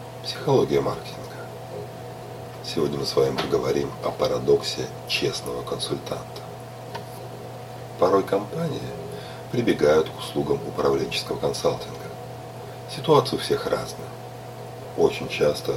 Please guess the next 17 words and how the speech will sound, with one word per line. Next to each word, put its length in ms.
сложная 680
и 40
запутанная. 680
Но 220
поистине 680
удивительный 520
факт. 340
Вы 200
никогда 560
не 120
увидите, 540
чтобы 240
консультант 500
всплескивал 640
руками 320
с 80
криком: 380